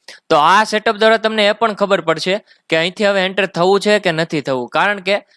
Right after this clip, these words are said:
આર એસ આઈ બેઝ સેટઅપ છે અને આર એસ આઈ છે એ કોઈ પણ વસ્તુનું સ્ટ્રેન્થ દર્શાવે છે. એ માર્કેટ હોય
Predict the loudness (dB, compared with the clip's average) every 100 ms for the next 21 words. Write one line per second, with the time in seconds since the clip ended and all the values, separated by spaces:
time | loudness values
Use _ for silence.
0 | _ 0 0 0 -2 -2 0 0 0 -2
1 | 0 -2 -2 -2 0 0 0 0 0 -2
2 | 0 2 2 0 0 0 0 -2 0 -2
3 | -4 -4 -6 -6 -4 -2 -2 -4 -4 -2
4 | -2 -2 -2 -4 -4 -2 -2 -2 -4 0
5 | 0